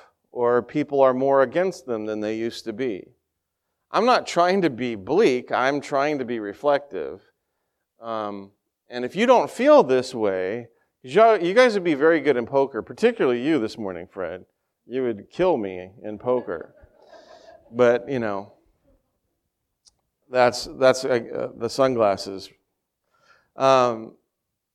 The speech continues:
but I do sense this is going on. It's just, this isn't a class, so I can't ask you guys to talk, which is fine, I guess. But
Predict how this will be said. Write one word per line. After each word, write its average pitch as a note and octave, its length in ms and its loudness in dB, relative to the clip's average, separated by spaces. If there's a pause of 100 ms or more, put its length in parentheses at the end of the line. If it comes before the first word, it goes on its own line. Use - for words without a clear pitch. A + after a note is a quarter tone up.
(400)
but D#3+ 280 2
I E3 100 6
do F#3 260 0
sense A#3 380 -2
this G3+ 200 2
is D#3 140 -4
going D#3+ 320 4
on. D3+ 180 2
It's C3+ 140 0
just, D3 300 -6 (320)
this D#3 240 -4
isn't A3 240 0
a A#2+ 80 0
class, D3 420 4
so B2+ 60 0
I B2 80 2
can't B2+ 280 -8
ask B2+ 240 -10
you B2 120 -10
guys A#2 300 -6
to G#2 100 -14
talk, A2+ 480 -2 (560)
which - 400 -16 (680)
is G#2+ 120 -18
fine, G#2+ 320 0
I G#2 80 -2
guess. G#2 500 -4 (1300)
But D3 680 6